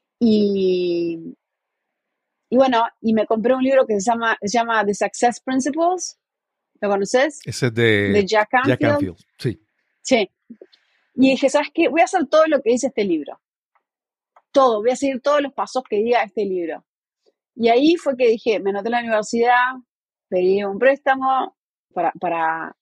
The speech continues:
Speaker 1: para volver a, a, a, para poder hacer el, los estudios. Me pareció que era importante para mí, como para decir, "¿Sabes qué? Eso hice un check completo". Y aparte, como ejemplo para mis hijos, me parece que es, eh,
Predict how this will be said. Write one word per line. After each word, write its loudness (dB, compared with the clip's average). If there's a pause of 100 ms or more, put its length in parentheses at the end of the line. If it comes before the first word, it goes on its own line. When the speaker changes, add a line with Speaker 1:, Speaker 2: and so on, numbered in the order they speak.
Speaker 1:
para -2
volver 2
a, 2
a, -4 (880)
a, -4
para 0
poder 2
hacer 2 (180)
el, 0
los -6
estudios. -2
Me -8
pareció 2 (400)
que -4
era 0
importante -2
para 2
mí, 4
como -4
para 0
decir, -4
"¿Sabes -2
qué? 0
Eso -2
hice -6
un -10
check 2 (200)
completo". 2 (280)
Y -4
aparte, 0
como -2
ejemplo -2
para 2
mis -2
hijos, -2
me -2
parece -2
que 0
es, -6 (640)
eh, -8